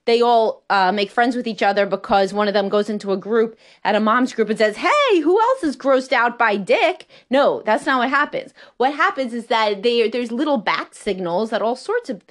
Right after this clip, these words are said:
you know, um, that indicate all sorts of personality types.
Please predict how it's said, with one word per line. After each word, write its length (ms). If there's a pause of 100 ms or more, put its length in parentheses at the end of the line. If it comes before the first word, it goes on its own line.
(300)
you 140
know, 440
um, 440 (400)
that 260
indicate 420
all 220
sorts 520
of 140
personality 640
types. 500